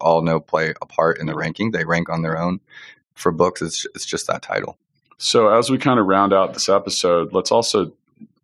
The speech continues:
Speaker 2: hit on, like, external strategies.
Speaker 1: Okay.
Speaker 2: Like, you know, like, there's, so we talk so much about building the brand on Amazon, but,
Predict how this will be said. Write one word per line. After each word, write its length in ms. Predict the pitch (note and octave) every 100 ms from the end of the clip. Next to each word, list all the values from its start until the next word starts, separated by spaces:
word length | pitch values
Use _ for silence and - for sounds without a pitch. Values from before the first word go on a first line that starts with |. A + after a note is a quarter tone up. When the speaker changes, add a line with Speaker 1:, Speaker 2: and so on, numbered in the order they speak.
| _
Speaker 2:
hit 300 | - G2 F2+ F2
on, 420 | F2 E2+ E2 D#2+
like, 240 | E2 E2 -
external 520 | - - E2+ E2+ E2
strategies. 840 | - D2+ D2 D2+ E2 D2 C2 -
Speaker 1:
Okay. 200 | A#2 C3+ E2
Speaker 2:
Like, 160 | E2+ _
you 120 | F#2
know, 240 | F2+ E2+ F2
like, 240 | E2 E2 -
there's, 260 | F2+ E2+
so 200 | - G#2+
we 120 | F#2+
talk 220 | F#2 G#2 -
so 100 | G2+
much 200 | F#2+ -
about 260 | E2+ F2
building 240 | G2 F#2 F2
the 60 |
brand 280 | D#2 E2 E2
on 80 | D#2
Amazon, 560 | E2+ F#2 E2+ E2 D#2+ D#2
but, 280 | E2+ D#2+